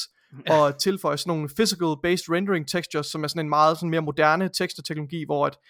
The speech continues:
Speaker 2: at overfladen af forskellige textures rent faktisk ligner, altså de har de rigtige emissive properties, og de rigtige reflektive egenskaber, så metaller er, er reflekterer lys, og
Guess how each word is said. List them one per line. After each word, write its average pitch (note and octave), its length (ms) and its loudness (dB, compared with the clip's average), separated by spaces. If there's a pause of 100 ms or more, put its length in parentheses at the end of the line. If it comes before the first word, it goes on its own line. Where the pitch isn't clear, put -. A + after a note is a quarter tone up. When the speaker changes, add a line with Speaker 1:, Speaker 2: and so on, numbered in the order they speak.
(240)
Speaker 2:
at D#3 160 -2 (220)
overfladen E3 440 2
af C#3+ 60 -4
forskellige D3+ 300 -2
textures D#3+ 400 -4
rent F3 180 0
faktisk - 340 0
ligner, E3 460 0 (260)
altså D3+ 160 -6
de D3+ 120 -8
har F3+ 140 4
de D3+ 80 -4
rigtige D#3 460 -4 (200)
emissive E3+ 400 2 (100)
properties, D3+ 360 2
og D3+ 80 -10
de D3+ 40 -4
rigtige D3+ 480 -4 (280)
reflektive E3 420 0
egenskaber, D3+ 400 -2
så C#3 140 -4
metaller D3+ 460 0
er, C3+ 180 0 (200)
er C3+ 100 -4 (120)
reflekterer D3 400 -2
lys, D3 300 -4
og D3 320 -4